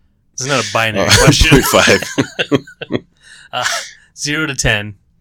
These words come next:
Speaker 1: satisfaction level of being a graphic designer. What was it?
Speaker 2: <sighs> I liked being a graphic designer 'cause I could really build a lot of awesome things. I, I would say I was probably around a six point five,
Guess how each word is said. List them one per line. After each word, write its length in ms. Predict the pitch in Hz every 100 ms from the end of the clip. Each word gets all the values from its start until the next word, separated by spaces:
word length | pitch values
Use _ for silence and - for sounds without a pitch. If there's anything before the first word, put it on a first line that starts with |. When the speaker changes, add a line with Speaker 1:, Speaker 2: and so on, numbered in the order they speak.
| _ -
Speaker 1:
satisfaction 540 | 139 120 120 120 113
level 260 | 110 104 104
of 100 | 98
being 160 | 101
a 40 | 98
graphic 240 | 101 98 95
designer. 320 | 92 92 92
What 140 | 95
was 160 | 90 95 131
it? 80 | _ _ _ _ -
Speaker 2:
<sighs> 560 | 156 123 101 - -
I 100 | 117
liked 280 | 113 101 110
being 140 | 131 127
a 40 |
graphic 280 | 120 113 120
designer 320 | 117 110 110
'cause 120 | -
I 80 | 90
could 220 | 90 78 82
really 300 | 95 98 85
build 220 | 87 80
a 60 |
lot 140 | 80 80
of 60 |
awesome 300 | 78 78 85
things. 520 | 73 78 78 78 - _ _ _ -
I, 140 | 85 92
I 40 |
would 140 | 95
say 640 | - 95 92 85 82 78 - _
I 140 | - 101
was 200 | 98 78 - - 82
probably 500 | 80 82 82 82 80
around 300 | 78 78 76
a 60 |
six 1700 | - - - - - - - - - - - - - - - - 87 -
point 320 | - 87 -
five, 720 | - 82 82 90 - 110